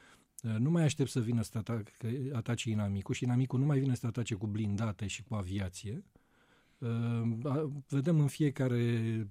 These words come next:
an aproape atentate teroriste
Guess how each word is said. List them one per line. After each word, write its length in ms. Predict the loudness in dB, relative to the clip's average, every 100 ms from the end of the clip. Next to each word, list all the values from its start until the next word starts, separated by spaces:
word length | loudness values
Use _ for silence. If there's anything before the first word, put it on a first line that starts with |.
| -10 -4
an 260 | 0 2
aproape 720 | 0 0 -4 -2 -4 -2 -4 -4
atentate 580 | -4 -2 -2 0 -2 -2
teroriste 720 | -2 -2 -4 -6 -6 -6